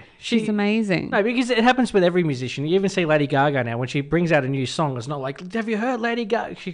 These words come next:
Speaker 2: she, she's on the sliding part of her career.
Speaker 1: But there's lots of older singers out there who are doing really well.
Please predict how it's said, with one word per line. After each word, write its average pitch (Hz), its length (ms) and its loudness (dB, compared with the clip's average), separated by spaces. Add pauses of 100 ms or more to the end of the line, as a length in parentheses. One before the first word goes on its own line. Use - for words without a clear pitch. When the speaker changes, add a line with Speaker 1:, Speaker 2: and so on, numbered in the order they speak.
Speaker 2:
she, - 420 -10
she's 160 240 -6
on 165 140 0
the 143 240 0 (300)
sliding 170 400 0
part 117 240 -2
of 107 120 -12
her 110 100 -6
career. - 220 -12
Speaker 1:
But 320 80 -4
there's 359 160 0
lots 339 260 0
of 277 180 0
older 185 600 0
singers 170 520 -4
out 165 320 -6
there 160 280 -4
who 170 80 -4
are 165 80 -4
doing 156 260 -10
really 147 240 -10
well. 143 340 -12